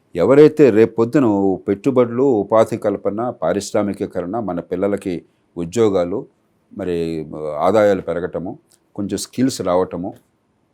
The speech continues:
చేస్తారో, ఎవరైతే కాస్త ఎడ్యుకేషన్ బాగు చేయటము, హెల్త్ కేర్ బాగు చేయటము, జీవితంలో కాస్త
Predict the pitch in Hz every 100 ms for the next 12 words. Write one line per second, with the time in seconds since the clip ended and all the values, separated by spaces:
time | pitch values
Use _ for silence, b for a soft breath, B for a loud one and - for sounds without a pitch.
0 | _ _ _ 95 101 - 90 80 - -
1 | 92 117 147 147 139 - 117 101 95 131
2 | 139 135 120 104 107 107 107 104 117 113
3 | 82 98 - 110 92 95 95 95 95 113
4 | 87 95 95 101 98 92 85 - 87